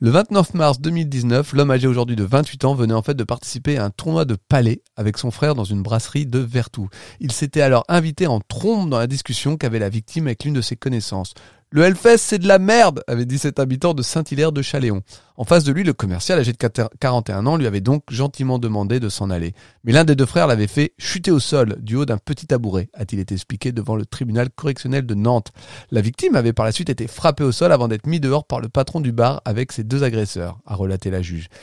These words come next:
Il s'en est sorti avec une fracture de la rotule et soixante jours d'incapacité totale de travail. Voilà, ça me faisait juste rire le truc qui part, euh,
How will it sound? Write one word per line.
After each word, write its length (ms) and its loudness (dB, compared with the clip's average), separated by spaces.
Il 80 -6
s'en 100 -2
est 80 4
sorti 260 -2
avec 140 2
une 120 -4
fracture 360 -2
de 80 0
la 80 4
rotule 320 -2
et 60 -2
soixante 420 -2
jours 160 -4
d'incapacité 720 -4
totale 440 -2
de 140 -2
travail. 640 0
Voilà, 240 4
ça 120 -2
me 60 0
faisait 260 0
juste 260 -4
rire 180 -2
le 80 -4
truc 180 -10
qui 140 -8
part, 320 -2
euh, 180 -4